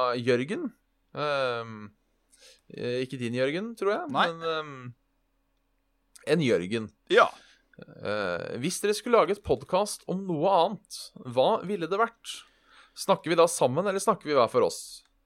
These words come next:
Speaker 2: Eh, s-,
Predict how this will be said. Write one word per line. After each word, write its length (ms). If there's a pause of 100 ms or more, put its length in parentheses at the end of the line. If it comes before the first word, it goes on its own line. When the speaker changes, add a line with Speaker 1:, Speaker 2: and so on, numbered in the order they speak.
(180)
Speaker 2:
Eh, 2000 (1300)
s-, 240